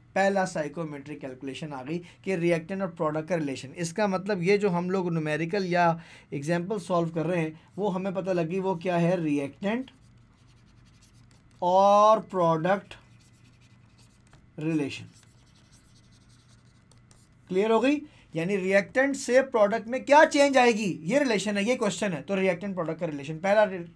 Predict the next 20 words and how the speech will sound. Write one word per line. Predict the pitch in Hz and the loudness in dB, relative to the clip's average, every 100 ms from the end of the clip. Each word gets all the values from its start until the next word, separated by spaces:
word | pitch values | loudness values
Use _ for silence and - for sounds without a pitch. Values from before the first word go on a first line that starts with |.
| - | -10
रि-, | 156 165 175 156 | -6 -6 -6 -8
रिलेशन | 160 170 170 190 185 | -6 -6 -6 -8 -6
टाइप | 160 160 | -6 -6
हमें | 165 170 | -6 -8
स्टाइकोमेट्री | 160 147 170 160 160 | -8 -10 -8 -10 -10
में | 160 | -12
समझ | 156 156 147 | -10 -12 -10
आया, | 143 165 - - - | -10 -10 -14 -20 -16
रिएक्टेंट | 143 147 143 160 | -8 -8 -8 -8
और | 165 196 | -6 -6
प्रोडक्ट | 156 127 117 | -8 -10 -12
का | 139 | -18
रिलेशन। | 123 - - - - - 156 | -20 -20 -20 -20 -20 -14 -10
अच्छा, | 147 | -6
अब | 170 196 | -2 -2
इसको | 226 262 | 0 -2
सॉल्व | 220 202 190 | 4 4 4
कैसे | 190 180 | -4 -4
करना | 165 135 | -6 -8
है? | 120 | -12